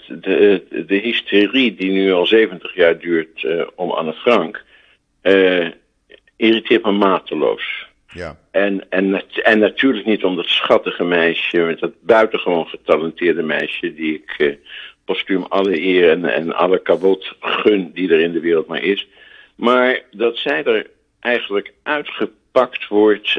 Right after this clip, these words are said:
Speaker 1: eh, als, eh, als Nederlands alibi. Van kijk eens hoe goed we waren.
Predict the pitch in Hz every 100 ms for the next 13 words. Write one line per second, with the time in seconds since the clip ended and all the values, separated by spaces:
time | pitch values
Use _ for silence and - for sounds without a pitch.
0 | - 104 101 95 92 - - - - _
1 | _ - 101 95 90 - - 95 90 85
2 | 80 80 - - 98 113 120 98 92 -
3 | - 113 95 85 85 80 - _ _ _
4 | - 87 110 107 92 - 95 - 104 -
5 | 80 69 69 67 69